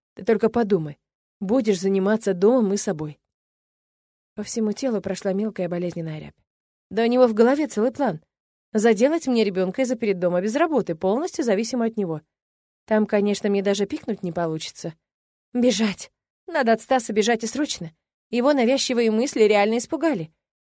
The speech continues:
И то, что его пыл после расставания даже через полгода остался все таким же, добавляло нерва. «Так никогда не будет».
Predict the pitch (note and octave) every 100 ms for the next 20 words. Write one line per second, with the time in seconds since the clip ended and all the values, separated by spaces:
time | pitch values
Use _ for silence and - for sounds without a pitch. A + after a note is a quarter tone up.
0 | - B3+ A#3 C4+ A#3+ A3 G3+ G#3 - C4+
1 | C4 A3+ A3+ G#3 G3 G#3 F#3 G#3 B3 G3+
2 | F3+ _ _ A3 A#3+ A3+ A#3 G#3 - G3
3 | F#3+ A3 G3 - G#3+ A3 F#3+ G3 F#3 -
4 | E3 E3+ A#3+ _ _ _ - D#3 D#3 D#3
5 | D#3+ E3 G#3+ C4+ D#3 - _ _ _ _
6 | _ _ _ _ D4 C#4 D4 D4 C#4+ C4+
7 | C#4 D4 G3 D#3+ D3 -